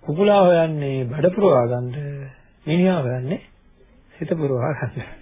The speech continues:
නේද? ඉතින් එහෙනම් ඔන්න හොඳ දෙයක්. නේද?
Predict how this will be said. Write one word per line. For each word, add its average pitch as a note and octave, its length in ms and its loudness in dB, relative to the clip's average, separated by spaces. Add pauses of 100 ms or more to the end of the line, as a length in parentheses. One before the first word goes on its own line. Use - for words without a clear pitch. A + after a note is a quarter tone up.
(640)
නේද? F3+ 320 -2 (540)
ඉතින් C3+ 240 -6
එහෙනම් C3+ 440 -2 (1500)
ඔන්න C#3 320 -4
හොඳ F3 220 -4
දෙයක්. E3+ 300 -4 (680)
නේද? F#3+ 260 -12